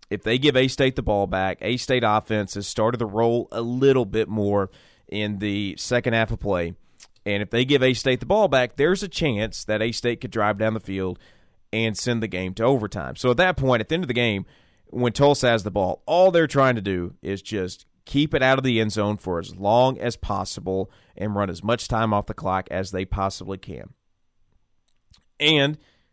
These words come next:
A-State just assists with them. I mean, you wait until your first, to call your first timeout until fifty seconds is left because you only had two. All right, whatever. At that point, it's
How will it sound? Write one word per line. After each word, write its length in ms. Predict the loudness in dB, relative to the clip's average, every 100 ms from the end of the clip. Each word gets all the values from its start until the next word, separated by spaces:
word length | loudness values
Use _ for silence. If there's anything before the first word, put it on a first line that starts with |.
| _ _ 0
A-State 480 | 0 4 4 4 0
just 260 | -4 -4
assists 400 | -6 -4 -6 -4
with 140 | -4 -6
them. 160 | -14 _ -12
I 120 | -10
mean, 160 | -10 -14 _ -4
you 140 | 0
wait 280 | 4 4 4
until 260 | 0 2 2
your 140 | 2
first, 380 | 2 0 -2 -12 -12
to 80 | 0
call 220 | 4 4
your 80 | 4
first 280 | 2 2
timeout 420 | 2 2 0 -4 -10 _ -12
until 220 | -6 -4
fifty 300 | -2 -4 -4
seconds 360 | -4 -4 -6 -8
is 120 | -6
left 320 | -6 -8 -16 -20 _
because 260 | -4 -2 0
you 100 | -2
only 200 | -2 -4
had 200 | -4 -6
two. 180 | -10 -14 _ _ _ _ _ _
All 100 | 2
right, 160 | 2 2
whatever. 420 | -2 -2 -4 -10 -14 _ -6
At 180 | 0
that 200 | 2 4
point, 340 | 2 4 2 2
it's 460 | 0 0 -4 -12